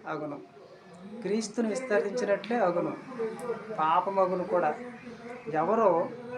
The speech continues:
రాజకీయ లబ్ధి కోసం, అధికారం కోసం క్రైస్తవులను పక్కతో పట్టిస్తూ కదా, ఇస్రాయేలు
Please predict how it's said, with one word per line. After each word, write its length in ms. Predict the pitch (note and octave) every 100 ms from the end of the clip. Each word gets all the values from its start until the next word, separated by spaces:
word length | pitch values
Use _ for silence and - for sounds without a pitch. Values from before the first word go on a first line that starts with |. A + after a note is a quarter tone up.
| - D3+
రాజకీయ 640 | D#3 F3 G#3 A3 A#3 A3
లబ్ధి 400 | F#3+ F3 - A3
కోసం, 520 | G3+ F#3+ F#3 F#3 F3+ - -
అధికారం 600 | D3+ E3+ G3+ G#3+ G#3 G3+
కోసం 460 | F3 E3+ - F#3 - - - - - - A3+ -
క్రైస్తవులను 1120 | - F3 G#3+ - G#3+ G3 F#3 F3 F3 - - - - - - - - -
పక్కతో 580 | A3 C4 A#3 A3 G3+ G3
పట్టిస్తూ 600 | G3 F3+ F#3+ - - F3 - - - A#3+ A3+ - - - D#4+ - - G#4 G#4+ - - - - A3+
కదా, 200 | F3 A#3 -
ఇస్రాయేలు 680 | - - G#3 A3 A3+ A3 G#3+